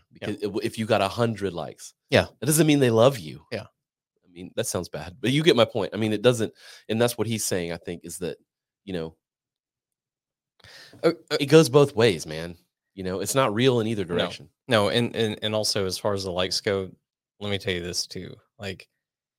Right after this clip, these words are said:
Speaker 1: so being around a dance studio for my daughter, there are a bunch of teenage girls there, and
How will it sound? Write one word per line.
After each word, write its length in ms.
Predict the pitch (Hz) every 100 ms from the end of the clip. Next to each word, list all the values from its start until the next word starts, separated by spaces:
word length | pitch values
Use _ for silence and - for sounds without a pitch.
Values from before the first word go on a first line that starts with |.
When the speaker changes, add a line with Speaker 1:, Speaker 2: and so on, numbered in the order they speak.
| _ _ _ _ _ _ _ _ _ _ _ _ _ _ _ _ _ _ _ _
Speaker 1:
so 460 | - 123 101 95 - _ _ _ _ _ _ _ _
being 220 | 139 151
around 340 | 151 131 120 107
a 80 | 98
dance 340 | 90 113 113
studio 640 | - 113 98 92 87 87 95 _ _ _ _ _ _ -
for 340 | 104 95 98
my 140 | 101 95
daughter, 540 | 104 101 90 90 - _ _ _ _
there 340 | 104 101 101
are 180 | 98 98
a 40 |
bunch 220 | 95 98 104
of 80 | 92
teenage 360 | 104 92 90
girls 280 | 117 98 -
there, 240 | 87 - _ _ _ _ _ -
and 720 | 95 90 87 87 85 90